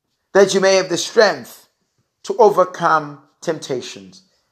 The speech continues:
to overcome difficulties. What does this mean in essence?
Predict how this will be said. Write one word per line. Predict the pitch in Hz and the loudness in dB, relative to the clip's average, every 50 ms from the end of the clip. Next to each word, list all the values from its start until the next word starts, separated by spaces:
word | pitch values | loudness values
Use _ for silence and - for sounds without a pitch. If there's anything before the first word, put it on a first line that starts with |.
| _ _ _ | _ _ _
to | - 208 220 | 2 4 4
overcome | 202 180 160 170 160 160 - 165 175 175 170 165 151 - _ | 4 4 4 0 0 0 -2 0 0 0 -2 -4 -10 -16 _
difficulties. | - 165 165 - 139 - 131 113 - - - 95 - - _ _ _ _ _ | -8 -8 -8 -8 -14 -14 -14 -16 -16 -16 -20 -20 -20 -20 _ _ _ _ _
What | - 190 220 233 226 | 2 2 2 2 2
does | 220 202 190 156 139 | 0 -2 -2 -2 -6
this | 151 175 165 - - | -12 -12 -12 -12 -14
mean | 156 160 170 170 165 156 143 139 | -12 -12 -10 -10 -10 -12 -16 -18
in | 139 165 156 156 - 156 | -16 -16 -16 -14 -10 -10
essence? | 135 127 - - 117 113 107 - - | -10 -10 -8 -10 -12 -12 -12 -16 -20